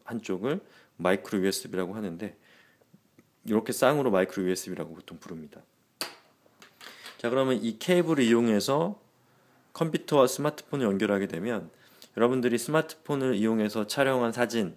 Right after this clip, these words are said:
동영상 이런 것들을 컴퓨터로 전송해서 컴퓨터의 넓은 화면으로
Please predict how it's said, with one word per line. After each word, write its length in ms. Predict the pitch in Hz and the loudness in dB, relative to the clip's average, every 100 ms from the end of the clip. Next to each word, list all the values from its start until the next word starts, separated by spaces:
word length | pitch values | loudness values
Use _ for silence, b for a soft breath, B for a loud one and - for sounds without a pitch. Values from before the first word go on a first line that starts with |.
| _ | _
동영상 600 | - 107 113 107 117 85 B B B B | -2 0 0 0 -2 -2 B B B B
이런 180 | 110 123 | 2 2
것들을 260 | 120 - 117 | 2 -2 -6
컴퓨터로 360 | 143 - 127 | -6 -2 0
전송해서 560 | 110 95 104 98 92 123 | 0 -2 0 -2 -2 -4
컴퓨터의 520 | 131 123 - 113 101 | -6 -8 -6 -4 2
넓은 360 | 92 98 117 120 | 2 2 0 -2
화면으로 680 | 117 110 92 90 160 - | -2 -4 -4 -2 -2 -2